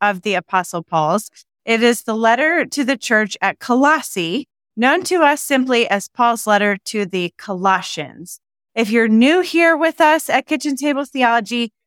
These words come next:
we are walking through every Bible book, discovering the theological themes contained in each book, along with a summarizing overview. So, Dad, let's go ahead and jump in today.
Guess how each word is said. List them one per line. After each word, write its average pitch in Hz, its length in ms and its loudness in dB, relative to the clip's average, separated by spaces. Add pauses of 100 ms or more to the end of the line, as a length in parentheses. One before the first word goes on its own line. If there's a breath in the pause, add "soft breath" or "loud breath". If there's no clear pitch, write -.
(120)
we 226 100 0
are 220 140 2
walking 254 480 0
through 202 280 -2
every 240 380 0
Bible 233 460 0
book, 190 400 -2 (420)
discovering 262 720 0
the 208 80 0
theological 285 840 0
themes 226 540 -2 (100)
contained 311 600 -2
in 226 160 2
each 202 300 -4
book, 196 320 -2 (280)
along 269 420 4
with 269 220 2
a 240 160 2
summarizing 220 960 0
overview. 165 600 -2
So, - 160 -6
Dad, 247 420 0 (260)
let's 247 260 0
go 285 180 4
ahead 262 280 2
and 220 180 0
jump 214 240 -2
in 165 180 -4
today. 156 580 -6